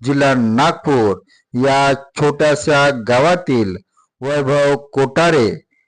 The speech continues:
याने एमपीएससी दोन हजार तेवीस राजपत्री अधिकारी पदासाठीची परीक्षा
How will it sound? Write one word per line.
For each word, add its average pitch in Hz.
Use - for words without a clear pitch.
याने 147
एमपीएससी 160
दोन 143
हजार 143
तेवीस 151
राजपत्री 160
अधिकारी 156
पदासाठीची 135
परीक्षा 139